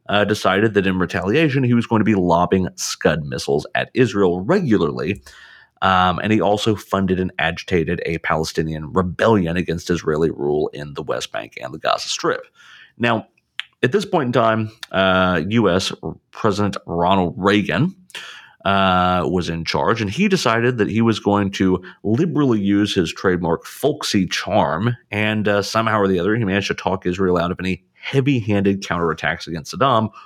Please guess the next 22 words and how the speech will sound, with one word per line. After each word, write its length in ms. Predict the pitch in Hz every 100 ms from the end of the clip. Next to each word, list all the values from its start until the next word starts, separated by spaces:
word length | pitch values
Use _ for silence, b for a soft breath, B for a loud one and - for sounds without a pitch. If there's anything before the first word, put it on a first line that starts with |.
| B -
or 320 | 107 107 101 B -
brutally 540 | 95 110 101 101 95
putting 380 | 95 - 90 85
down 180 | 78 76
the 80 | 76
rebellion. 340 | 104 165 92
And 220 | 123 117
part 200 | 110 120
of 40 | 101
the 60 |
problem 320 | 113 110 101
was, 280 | 101 95 98
as 140 | 87 92
we 80 |
covered 300 | 87 90 87
in 80 | 90
our 200 | 87 85 -
Reagan 280 | 95 92 90
episode 340 | 78 - 82
about 200 | 78 71
Iran-Contra, 760 | 76 76 73 - 151 131 101 95 B B B B -
uh, 540 | 98 101 92 87